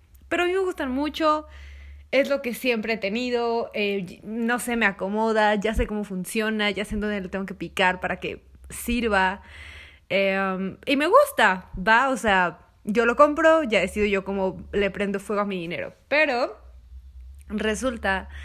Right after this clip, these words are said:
que ahorita quería enviar un mensaje por WhatsApp y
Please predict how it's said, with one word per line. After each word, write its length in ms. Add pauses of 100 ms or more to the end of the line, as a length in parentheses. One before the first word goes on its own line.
(380)
que 380
ahorita 360
quería 200
enviar 240
un 120
mensaje 480
por 140
WhatsApp 520 (880)
y 800